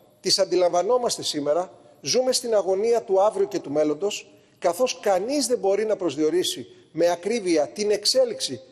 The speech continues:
της ασθένειας. Αν υπάρξει δεύτερο κύμα το φθινόπωρο,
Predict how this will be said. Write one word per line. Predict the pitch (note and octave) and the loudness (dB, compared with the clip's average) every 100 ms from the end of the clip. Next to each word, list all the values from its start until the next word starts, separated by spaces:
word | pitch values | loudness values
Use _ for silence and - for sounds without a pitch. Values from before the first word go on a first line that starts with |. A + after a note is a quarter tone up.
| _ _ _ | _ _ _
της | D#3+ D#3+ | -6 -4
ασθένειας. | C#3+ D#3 D3 F3 G#3 - - _ _ _ _ _ - | -2 0 0 -2 -6 -10 -16 _ _ _ _ _ -2
Αν | A3 C4 | 2 2
υπάρξει | B3 A#3+ A#3 - | 0 -2 0 -2
δεύτερο | F3+ A3+ A3 G3 | 0 0 0 -2
κύμα | G3 F#3 | -2 -2
το | E3+ | -2
φθινόπωρο, | - C#3+ C#3+ C#3 D3+ G3 | -6 -2 -2 0 -2 -4